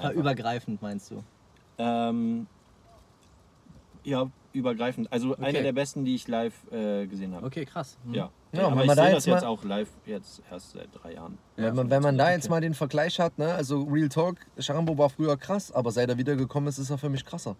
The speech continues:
Speaker 3: Weil er
Speaker 2: Wahnsinn.
Speaker 3: genau was
Speaker 2: Ja.
Speaker 3: anderes, nicht immer nur das macht wie früher, sondern auch
Speaker 2: Mhm.
Speaker 3: viele andere Sachen macht, so. Und er ist halt von den Personals ganz
Speaker 2: Mhm.
Speaker 3: anders geworden, wenn man das mal wirklich richtig
Speaker 2: Mhm.
Speaker 3: anguckt.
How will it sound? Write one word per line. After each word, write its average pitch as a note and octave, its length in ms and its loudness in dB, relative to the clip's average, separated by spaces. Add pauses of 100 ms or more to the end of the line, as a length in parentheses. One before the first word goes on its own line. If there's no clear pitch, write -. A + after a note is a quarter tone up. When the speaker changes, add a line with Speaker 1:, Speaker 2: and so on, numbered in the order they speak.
(160)
Speaker 3:
Weil D3+ 220 10
er F#3+ 80 8
Speaker 2:
Wahnsinn. F#3+ 100 4
Speaker 3:
genau F#3 300 6
was F3+ 160 4
Speaker 2:
Ja. - 40 -6
Speaker 3:
anderes, F#3+ 420 2
nicht - 400 0
immer G#3+ 200 4
nur G#3 180 6
das G#3 240 4
macht G#3 240 2
wie F#3+ 120 0
früher, G#3+ 340 2
sondern F#3+ 260 2
auch F3 140 2
Speaker 2:
Mhm. C3 80 -2
Speaker 3:
viele G#3 240 4
andere F#3+ 320 2
Sachen F3+ 260 0
macht, A#3 260 -2
so. D3+ 160 -2
Und C3+ 120 0
er C#3 120 0
ist D3+ 120 -6
halt D#3 140 0
von D#3 120 -2
den C#3+ 140 0
Personals G3 500 -2
ganz A#2+ 200 -2
Speaker 2:
Mhm. A2+ 40 0
Speaker 3:
anders A#2+ 240 -4
geworden, A#2 300 -4
wenn A2 80 -2
man A2 120 -2
das G#2+ 140 -4
mal G#2+ 140 -2
wirklich C3+ 320 -6
richtig A2+ 240 -2
Speaker 2:
Mhm. - 60 -2
Speaker 3:
anguckt. - 380 -4